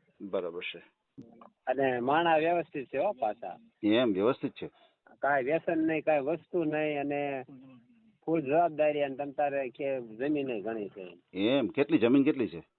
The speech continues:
Speaker 2: જમીન છે લગભગ વીસ પચીસ વીઘા છે.
Speaker 1: એમ, એમ,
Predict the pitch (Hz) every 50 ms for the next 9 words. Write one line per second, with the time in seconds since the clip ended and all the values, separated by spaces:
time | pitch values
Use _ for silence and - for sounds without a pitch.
0 | _ _ _ _ _ _ _ _ _ _ - 120 135 139 139 135 135 143 139 -
1 | 160 147 143 143 143 139 143 139 139 139 139 135 135 127 135 135 127 135 131 117
2 | 120 123 120 120 117 117 113 - - _ - - - _ _ _ _ _ _ -
3 | - 143 156 147 - 160 147 - 165 147 139 143 123 127 123 120 127 120 101 -
4 | _ _ _ _ _ _ _ - 104 107 117 127 127 107 98 98 110 117 117 95
5 | 82 78